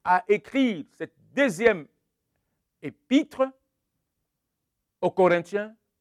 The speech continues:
pour défendre l'authenticité de son ministère ainsi que du message qu'il apportait. Il suffit seulement de lire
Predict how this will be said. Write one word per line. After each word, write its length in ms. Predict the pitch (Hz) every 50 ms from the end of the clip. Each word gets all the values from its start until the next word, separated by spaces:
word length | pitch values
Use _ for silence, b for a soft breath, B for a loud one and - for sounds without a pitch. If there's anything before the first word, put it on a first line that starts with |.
| _ -
pour 560 | 269 330 330 320 294 254 208 165 139 117 - _ _ _ _ _ _ _ _ _ _ _ _ _ _ _ _ _ _ _ _ _ _ _ _
défendre 800 | - 233 262 233 - - 254 233 226 202 170 147 135 120 113 110 _ _ -
l'authenticité 1160 | 135 190 196 190 - 214 202 - - 202 180 - - 190 165 _ - 214 202 185 147 117 _ _ _ _ _ _ _ _ _ _ _ _ _ _ _ _ _ _ _
de 280 | 113 113 170 165 - _
son 380 | - - - - 190 185 180 - _
ministère 760 | 135 143 170 185 190 202 190 - - 240 240 240 240 240 - _ _ _ _ _ _
ainsi 380 | - 165 170 165 - - 240 -
que 220 | - 214 208 - - _ _
du 380 | 110 _ - 208 226 220 - _ _
message 760 | - 123 165 247 240 240 - - 240 233 233 233 233 - - 226 220 - _ _ _ _ _ _
qu'il 160 | - 220 220
apportait. 720 | 220 208 202 214 233 226 - - - 233 214 190 151 113 - _ _ _ _ _ _ _ _ _ _ _ _ _ _ _ _ _ _ _ _ _ _ _ _ _ _ _ _ -
Il 140 | 139 139
suffit 360 | 127 - - 175 - - 226 214
seulement 600 | - - 196 190 190 185 190 208 220 214 - _ _ _ _ _ _ _ _ _ _ _ _ _ _ _ _ _
de 120 | - 156
lire 500 | 160 165 180 226 240 247 254 254 254 247